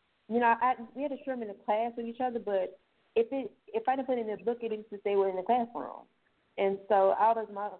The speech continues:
my cousin said, "You need to put that in a book, like, people can use that." And so I said, "Oh," I said, "That sounds a good idea," or whatever. So, and that's what I did. I put it in the book. But it was intended for myself originally. And these are just stories that I just wrote in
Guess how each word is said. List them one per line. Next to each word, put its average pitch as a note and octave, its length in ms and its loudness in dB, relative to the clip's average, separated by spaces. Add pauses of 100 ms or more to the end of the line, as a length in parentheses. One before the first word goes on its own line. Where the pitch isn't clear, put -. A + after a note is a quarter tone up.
my G#3+ 140 -8
cousin D#4+ 280 -8
said, C4+ 240 -8
"You D4 100 -8
need D4 100 -8
to C#4+ 80 -16
put C4 100 -4
that B3 80 -6
in A3 80 -6
a G3 40 -4
book, B3+ 240 -6
like, G3 200 -8
people A3 340 -6 (140)
can G#3 120 -6
use C#4 260 -6
that." C3 200 0 (540)
And G3 160 0
so A#3+ 60 6
I B3+ 80 6
said, C#4+ 120 0
"Oh," D4+ 220 0
I B3 160 -2
said, C#4 100 -6
"That D#4 120 -10
sounds C#4+ 160 -6
a C#4 40 -8
good C#4 160 -2
idea," C#4+ 240 -4
or F#3+ 60 -2
whatever. F3+ 340 -6
So, - 300 -6 (400)
and F3+ 80 -2
that's G3 160 2
what G3+ 100 0
I F#3+ 100 6
did. G3+ 200 2
I F#3 60 2
put G3 180 -4
it F#3+ 80 -4
in G3+ 80 -4
the G3+ 60 -6
book. G3+ 240 -2 (640)
But G3+ 100 8
it A3+ 80 6
was A3+ 80 -4
intended C4 420 -8
for F#3+ 100 -12
myself F3 460 -6 (100)
originally. D#3 580 -10 (500)
And G3 200 4
these G3 60 0
are F#3 160 0
just F#3 80 -8
stories F#3 400 4
that E3 240 -2
I F3+ 160 2
just F3+ 140 -10
wrote F3 320 0
in D#3 420 -8